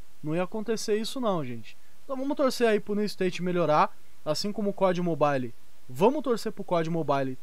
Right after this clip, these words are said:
também melhorar, mas, galera, o servidor tá basicamente igual.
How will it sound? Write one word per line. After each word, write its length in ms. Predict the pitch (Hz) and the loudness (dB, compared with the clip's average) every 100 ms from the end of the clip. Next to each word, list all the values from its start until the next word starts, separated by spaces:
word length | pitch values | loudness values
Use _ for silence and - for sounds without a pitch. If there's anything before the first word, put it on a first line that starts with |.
| - - | -4 2
também 560 | 254 247 185 143 233 | 4 4 4 6 8
melhorar, 600 | 247 208 175 151 185 208 - - - - - - | 8 4 4 6 6 4 -2 -8 -8 -8 -8 -6
mas, 280 | 190 226 | -4 -2
galera, 440 | 220 240 247 156 127 | 0 2 4 4 0
o 40 | |
servidor 680 | - 196 190 165 170 208 240 - | -4 -4 -2 -2 2 2 2 -2
tá 420 | 202 202 247 349 - - - - - - - | 2 2 2 -2 -6 -8 -8 -8 -8 -8 -6
basicamente 680 | 165 196 254 269 220 220 285 | 0 0 0 -2 -2 -2 -2
igual. 380 | 240 202 127 | 4 4 4